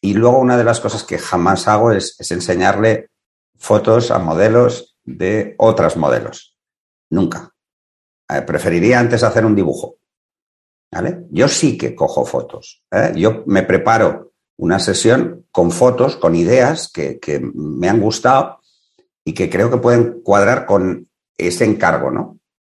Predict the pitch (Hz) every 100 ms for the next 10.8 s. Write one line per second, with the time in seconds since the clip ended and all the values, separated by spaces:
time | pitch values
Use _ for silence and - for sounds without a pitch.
0 | _ _ _ _ _ _ _ _ _ _
1 | _ _ _ - - 110 107 127 170 151
2 | 110 107 90 87 - - - _ _ _
3 | _ - 85 82 107 151 151 107 92 90
4 | 98 - - - - _ _ - 90 87
5 | 110 113 127 139 143 139 104 - 123 139
6 | 135 104 87 - - _ - - _ _
7 | _ _ _ - 80 127 143 143 127 135
8 | 131 131 120 120 120 123 113 - 110 117
9 | 123 - - - 85 98 104 107 107 92
10 | 98 101 104 113 120 139 - _